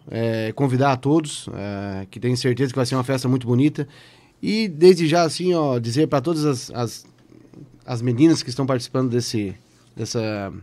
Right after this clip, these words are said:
escolha de rainha que sempre, nem todas vão ganhar. Mas convidem seus bairros, fazendo um apelo aqui já pros bairros, venha participar da festa, venha fazer,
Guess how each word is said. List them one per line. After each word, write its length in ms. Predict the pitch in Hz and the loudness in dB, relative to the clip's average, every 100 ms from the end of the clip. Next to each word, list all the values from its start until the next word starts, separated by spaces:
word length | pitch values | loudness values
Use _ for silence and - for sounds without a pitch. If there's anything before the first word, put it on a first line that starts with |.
| - _ - - - - | -20 _ -20 -20 -20 -12
escolha 280 | 120 139 127 | -4 0 2
de 120 | 117 | 2
rainha 360 | 113 143 151 | 2 4 4
que 540 | 127 139 143 143 139 127 - - - _ _ - | 2 0 2 4 2 -2 -8 -20 -20 _ _ -10
sempre, 500 | - 165 175 190 170 | 0 2 4 4 4
nem 200 | 156 185 | 8 8
todas 280 | 190 190 180 | 8 6 6
vão 120 | 185 | 4
ganhar. 420 | 175 160 135 120 - - _ _ - 117 110 - _ _ _ | 6 4 2 0 -8 -20 _ _ -16 -14 -14 -20 _ _ _
Mas 520 | - 117 120 113 - - - - _ | -4 0 2 2 -2 -8 -18 -20 _
convidem 480 | 131 139 156 175 156 | 6 8 10 10 8
seus 260 | 147 127 | 6 0
bairros, 600 | 120 143 147 131 - - _ _ _ _ - | 2 4 4 2 -4 -12 _ _ _ _ -14
fazendo 380 | - 123 139 151 | 0 2 4 4
um 60 | 139 | 2
apelo 320 | 131 151 139 | 4 4 4
aqui 180 | 123 135 | 2 0
já 100 | 127 | 0
pros 200 | 127 107 | 0 0
bairros, 340 | 135 139 - - - | 0 0 -4 -12 4
venha 220 | 160 180 | 6 6
participar 340 | 151 127 147 | 4 2 0
da 140 | 135 117 | 0 0
festa, 320 | 143 139 127 | -2 -2 0
venha 180 | 156 156 | 0 0
fazer, 300 | 143 147 | 2 0